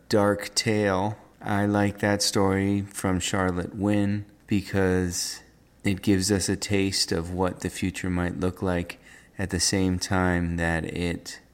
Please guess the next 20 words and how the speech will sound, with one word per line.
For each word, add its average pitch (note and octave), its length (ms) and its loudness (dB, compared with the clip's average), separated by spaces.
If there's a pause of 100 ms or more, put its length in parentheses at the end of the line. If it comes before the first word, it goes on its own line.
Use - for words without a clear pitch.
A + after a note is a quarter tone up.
describes F#2+ 840 2
in E2+ 140 0
some F2 300 0
ways E2+ 600 0 (380)
the F#2+ 120 0
life F2 360 0
that - 220 -4
we F2+ 180 0
have F2 400 -4 (240)
already, F2 480 -2 (220)
uh, E2 40 -4
in E2+ 180 0
terms E2+ 320 -2
of D#2+ 160 -4
the E2+ 100 -2
tiers E2+ 800 -2 (600)
and E2 160 0
the E2 100 2
elites E2 720 -2 (300)
and D#2+ 720 -4